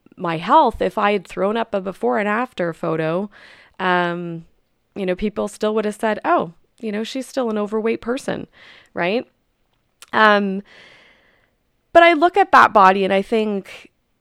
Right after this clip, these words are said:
"That body started running, you know, that body ran faster than I can run now." Um, I was able to do a mile a lot quicker <laughs> than I can now at almost forty. That person ran my first ever five K.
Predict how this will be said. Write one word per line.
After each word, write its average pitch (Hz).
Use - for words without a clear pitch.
"That 226
body 320
started 226
running, 175
you 196
know, 190
that 185
body 165
ran 165
faster 170
than 156
I 165
can 165
run 156
now." 170
Um, 170
I 175
was 226
able 170
to 175
do 170
a 165
mile 165
a 151
lot 160
quicker 185
<laughs> 175
than 190
I 208
can 190
now 170
at 160
almost 156
forty. 175
That 202
person 226
ran 190
my 170
first 165
ever 151
five 156
K. 240